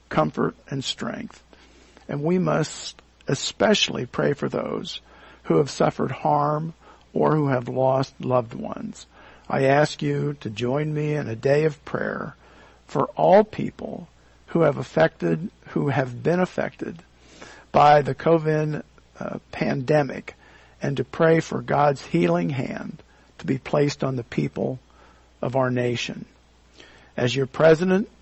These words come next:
I ask you to pray for the health and the well-being of your fellow Americans, and to remember that no problem is too big for God to handle. We should all take to heart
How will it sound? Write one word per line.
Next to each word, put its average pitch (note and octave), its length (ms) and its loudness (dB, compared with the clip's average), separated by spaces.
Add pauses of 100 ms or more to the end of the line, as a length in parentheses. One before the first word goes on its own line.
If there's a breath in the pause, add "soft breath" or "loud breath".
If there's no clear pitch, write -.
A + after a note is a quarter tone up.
(400)
I D3+ 180 2
ask C#3+ 360 0
you C#3 60 0
to B2 80 -8
pray D3+ 340 2
for C#3 160 -6
the A2+ 120 -6
health D#3+ 560 0 (100)
and C#3 120 -6
the A#2+ 80 -6
well-being C#3+ 720 2
of B2+ 180 -10
your A#2+ 120 -6
fellow D#3 380 2
Americans, C#3 760 -4 (840 loud breath)
and D#3 160 0
to D#3+ 80 2
remember E3 480 4
that C3 200 -2
no D3+ 280 0
problem F#3+ 880 2 (480)
is C#3 240 -2
too G#3 220 0
big D3+ 500 -8 (380 soft breath)
for C#3 220 -2
God B2+ 360 0
to C3+ 80 -2
handle. C3 560 -2 (680 soft breath)
We D#3 120 4
should D3+ 180 4
all E3 240 6
take D#3+ 380 0
to D3+ 80 -2
heart - 360 -2